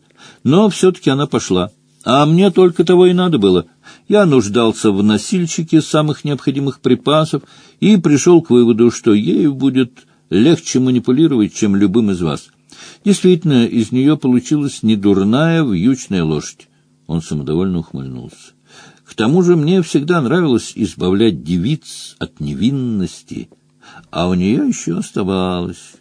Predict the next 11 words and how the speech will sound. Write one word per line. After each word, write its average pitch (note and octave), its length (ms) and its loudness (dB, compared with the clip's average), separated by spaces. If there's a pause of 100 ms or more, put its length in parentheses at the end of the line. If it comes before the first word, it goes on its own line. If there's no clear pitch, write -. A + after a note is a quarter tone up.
(140)
кое-что». D2 580 -6 (1500)
Чудовищным C3 800 -2
напряжением A#2 680 -4
воли C3 340 -2
Джон G2 360 -4
Том D3 340 -4
подавил A#2 500 0
желание C3 480 -4
кинуться B2+ 580 -6
на D2+ 100 -6
хорька. - 460 -12